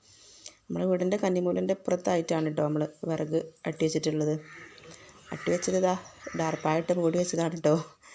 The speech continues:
എല്ലാ വർഷത്തിലും ഞാൻ പറയും, "നമുക്കൊരു വിറക് പുര ഉണ്ടാക്കണം, എന്നാൽ വിറക് മാത്രം അതിൻ്റെ ഉള്ളിൽ അട്ടി വെക്കാലോ, പാകാക്കി, ഏഹ്, അങ്ങനെ കഷ്ണങ്ങളാക്കി വെട്ടി മുറിച്ച് അതിൻ്റെ ഉള്ളിൽ എടുത്ത് വെച്ചാൽ മതി" എന്നൊക്കെ ഞാൻ പറയും. എട്ടൊമ്പത് കൊല്ലമായിട്ടും പറച്ചിൽ മാത്രമേ ഉള്ളൂ ട്ടോ. എൻ്റെ വീട്ടിലൊക്കെ അങ്ങനെ,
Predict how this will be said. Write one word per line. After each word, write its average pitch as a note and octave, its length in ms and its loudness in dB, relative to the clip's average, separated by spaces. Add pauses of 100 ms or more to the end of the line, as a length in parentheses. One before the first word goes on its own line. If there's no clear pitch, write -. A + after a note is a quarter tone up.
(440)
എല്ലാ E3+ 260 2 (160)
വർഷത്തിലും F#3+ 460 4
ഞാൻ F3+ 180 4
പറയും, D#3 340 6
"നമുക്കൊരു D#3+ 400 4
വിറക് D#3 300 4
പുര D#3+ 140 4
ഉണ്ടാക്കണം, D#3 500 2
എന്നാൽ D#3+ 200 4
വിറക് D#3 240 4
മാത്രം E3 400 2
അതിൻ്റെ D#3+ 160 4
ഉള്ളിൽ E3 160 2
അട്ടി D#3 220 2
വെക്കാലോ, D#3 460 4 (540)
പാകാക്കി, E3 580 2 (200)
ഏഹ്, D#3+ 360 -4 (120)
അങ്ങനെ E3 220 -2 (840)
കഷ്ണങ്ങളാക്കി F3+ 680 0
വെട്ടി F3+ 260 2
മുറിച്ച് F3+ 280 2
അതിൻ്റെ F3 140 2
ഉള്ളിൽ F3 140 2
എടുത്ത് E3+ 260 2
വെച്ചാൽ E3+ 260 2
മതി" E3+ 220 0
എന്നൊക്കെ E3 300 0
ഞാൻ D#3+ 180 2
പറയും. D3+ 340 0 (520)
എട്ടൊമ്പത് D#3+ 380 0
കൊല്ലമായിട്ടും E3+ 520 2
പറച്ചിൽ D#3+ 380 0
മാത്രമേ E3 380 2
ഉള്ളൂ D3 180 0
ട്ടോ. D3 160 2
എൻ്റെ E3+ 200 4
വീട്ടിലൊക്കെ G3+ 440 4
അങ്ങനെ, G3 220 4